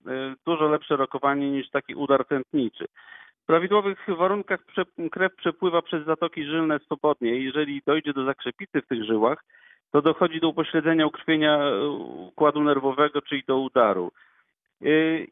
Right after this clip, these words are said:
jakie są przyczyny tego, tej zakrzepicy? Bo zakrzepica może wynikać zarówno z zakażenia, i to miejscowego, takiego jak na przykład mamy zapalenie zatok czy ucha,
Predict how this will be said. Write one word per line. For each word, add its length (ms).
jakie 300
są 160
przyczyny 500
tego, 420
tej 240
zakrzepicy? 600
Bo 320
zakrzepica 600
może 260
wynikać 400
zarówno 440
z 40
zakażenia, 680
i 80
to 140
miejscowego, 600
takiego 380
jak 100
na 60
przykład 240
mamy 160
zapalenie 440
zatok 360
czy 120
ucha, 360